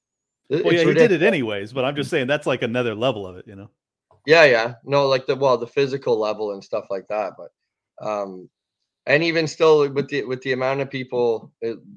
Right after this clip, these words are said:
Speaker 1: like I said, with the unity, we did a freedom chain, um, was the same, was the same thing that, where they went across the Trans-Canada Highway. And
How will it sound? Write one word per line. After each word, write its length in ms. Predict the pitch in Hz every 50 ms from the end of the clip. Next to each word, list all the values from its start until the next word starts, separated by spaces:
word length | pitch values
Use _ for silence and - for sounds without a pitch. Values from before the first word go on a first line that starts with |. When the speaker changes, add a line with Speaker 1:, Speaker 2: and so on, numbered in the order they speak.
| - _ _ _ _
Speaker 1:
like 160 | - 127 131 110
I 60 | 113
said, 220 | - 135 120 110
with 100 | 110 113
the 80 | - 117
unity, 460 | 117 120 135 143 143 135 120 123 123
we 140 | 120 131 127
did 140 | 131 123 117
a 120 | 110 104
freedom 400 | - - 139 143 139 143 143 135
chain, 440 | - - 131 131 127 127 127 123 123 _ _ _ _ - _ -
um, 320 | 117 117 113 113 110 113 113
was 160 | 113 110 107
the 80 | 107 101
same, 460 | - - 117 117 117 117 113 107 - - 104
was 140 | 110 104 104
the 60 | 101
same 260 | - - 117 113 110
thing 160 | 110 110 113 113
that, 160 | 110 107 104
where 160 | 107 104 104
they 160 | 104 101 101
went 200 | 101 104 107 104
across 300 | 101 - - 110 101 -
the 60 | -
Trans-Canada 640 | - - 113 110 107 104 - - 113 110 104 101 95
Highway. 400 | 95 98 98 104 104 110 113 117 - _ _ _ _ _ _ -
And 320 | - 120 123 123 123 -